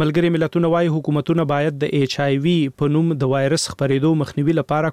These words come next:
کوټلي اقدامات وکړي. په خیبر پښتونخوا کې د ایډز کنټرول اداره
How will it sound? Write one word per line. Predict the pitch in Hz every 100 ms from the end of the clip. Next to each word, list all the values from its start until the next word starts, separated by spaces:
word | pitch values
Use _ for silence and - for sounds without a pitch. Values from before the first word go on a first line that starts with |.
| -
کوټلي | 131 160 139 127
اقدامات | - 143 139 131 -
وکړي. | 156 175 160 - _ -
په | 202 196
خیبر | 202 208 214
پښتونخوا | 185 - 190 208 202
کې | 196
د | 180
ایډز | 190 180 -
کنټرول | 160 175 180 165
اداره | 151 156